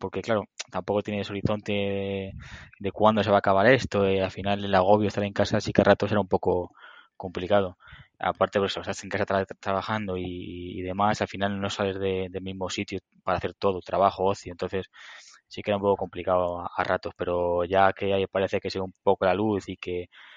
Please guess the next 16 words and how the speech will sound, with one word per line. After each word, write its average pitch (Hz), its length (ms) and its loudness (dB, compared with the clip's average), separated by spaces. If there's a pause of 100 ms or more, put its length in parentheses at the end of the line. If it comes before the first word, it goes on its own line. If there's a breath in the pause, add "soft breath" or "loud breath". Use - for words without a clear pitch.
(300 soft breath)
parece 92 260 0
que 92 80 -6
podemos 92 200 -6
salir 98 120 0
a 92 60 -2
hacer 95 100 -8
deporte 95 420 -2
la 87 60 -2
semana 92 240 -4
que 90 120 -6
viene 104 400 -2
y 90 400 -10
ya 95 120 0
hay 95 200 -4
fechas 95 520 -4
de, 92 280 -4